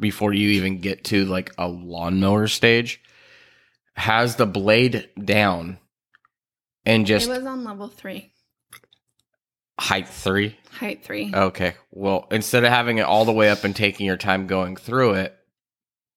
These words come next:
Speaker 1: all of a sudden I hear a screech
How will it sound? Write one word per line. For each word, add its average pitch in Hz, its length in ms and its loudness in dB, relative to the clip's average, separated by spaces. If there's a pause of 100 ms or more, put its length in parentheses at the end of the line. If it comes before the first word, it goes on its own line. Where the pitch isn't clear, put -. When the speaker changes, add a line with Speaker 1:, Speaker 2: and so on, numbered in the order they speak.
(1040)
Speaker 1:
all 110 160 6
of 107 40 4
a - 20 0
sudden 107 240 2
I 104 80 4
hear 107 180 2
a 90 80 0
screech - 760 0